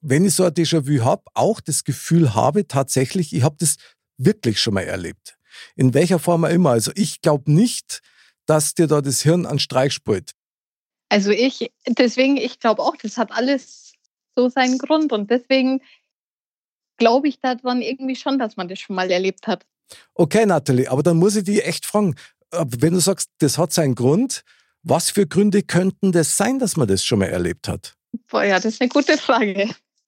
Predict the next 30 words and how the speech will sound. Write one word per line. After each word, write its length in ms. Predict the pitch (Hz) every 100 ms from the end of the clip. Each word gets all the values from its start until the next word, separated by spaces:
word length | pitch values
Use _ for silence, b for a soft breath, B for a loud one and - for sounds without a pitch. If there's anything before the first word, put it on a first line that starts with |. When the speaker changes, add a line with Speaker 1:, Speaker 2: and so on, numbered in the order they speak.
| _ _
Speaker 2:
Vielleicht, 520 | - 226 220 254 -
das 400 | 233 220 - - - _ _ _
zeigt 360 | 240 254 -
einem 260 | 170 240 240
das, 300 | 240 226 _
es 340 | - 180 175 -
ist 220 | 233 226 233
jetzt 160 | 202
vielleicht 280 | - 202 202
irgendwie 340 | 247 233 220
sehr 320 | 208 - 262 233
weit 220 | 196 240
hergeholt, 600 | 247 202 208 214 240 320 _ _ _ _ _ _ _
dass 220 | 226 240
man 300 | 285 262 254
da 240 | 226 233 285
schon 220 | - 262
mal 180 | 262 240
war 220 | 240 269
oder 180 | 240 220
das 180 | 240 247
schon 180 | 277 254
mal 160 | 233
erlebt 340 | 226 240 254 -
hat, 140 | 240
um's 220 | - 202 -
vielleicht 280 | 185 190
anders 420 | - 262 302 285 -
zu 120 | 285
machen. 520 | 269 269 - 285